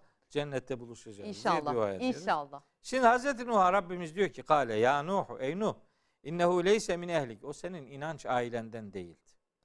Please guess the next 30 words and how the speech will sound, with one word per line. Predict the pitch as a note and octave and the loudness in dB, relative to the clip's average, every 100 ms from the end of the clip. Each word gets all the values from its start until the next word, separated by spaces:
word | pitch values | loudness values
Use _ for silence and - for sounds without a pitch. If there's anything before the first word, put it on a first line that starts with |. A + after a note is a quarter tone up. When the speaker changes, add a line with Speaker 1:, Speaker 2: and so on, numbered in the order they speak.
| _ _ _ _ - | _ _ _ _ -4
Speaker 1:
"İnnehu | B3+ A3 F#3 | 4 6 6
amelun | D#3+ B3 C#4+ A#3 E3+ | 6 4 4 2 4
gayru | F#3+ F#3 D#3 | 2 2 -2
salih." | - B2 A2 D3 | -2 -2 -2 4
O | A#3 | 4
işi | G#3 G#3 - C#4+ | 4 -6 -4 -4
gücü | A#3 E3 F#3+ | -2 -4 -4
salih | F#3+ F3+ F#3 F#3+ | 0 4 4 4
olmayan, | F#3+ G3+ E3+ F3 F#3 | 0 -2 0 -4 -4
düzgün | D#3 D3 E3+ | -10 -12 -12
işler | D3 - D#3+ | -12 -10 -8
yapmayan | C3+ C#3 - B2+ A#2+ A2+ | -2 -4 -4 -14 -14 -8
bir | A2 | -6
adamdı. | A2 D#3+ F#3+ C3 - _ _ _ _ - | -4 -6 -8 -10 -20 _ _ _ _ -2
"Fela | E3+ G#3 | 4 4
tes'elni | G#3 F#3+ G3 G3 E3 | 4 -4 0 -2 -2
ma | C#3+ C3 | -2 0
leyse | C#3 D3 C3+ | 0 -6 -8
leke | B2 G#2+ A#2+ A2+ | -8 -4 -6 -6
bihi | A#2+ F3 | -8 -2
ilm." | E3+ A#2 - _ _ _ D#3+ | -2 -4 -12 _ _ _ -10
Bir | E3 | 2
daha | E3 F#3 | 4 4
arka | D#3 C#3+ F3 | 2 0 -2
planını | D#3 D3 C#3+ C#3 C3+ | -4 -4 -4 -6 -12
bilmediğin | D3+ C3+ A#2+ A#2+ | -10 -10 -10 -14
şeyleri | - B2 A#2+ A2+ | -10 -10 -10 -6
bana | A#2+ A2+ | -6 -6
sorup | - A2+ G#2+ - | -8 -10 -10 -6
durma. | G#3+ A3+ B2 | -2 0 0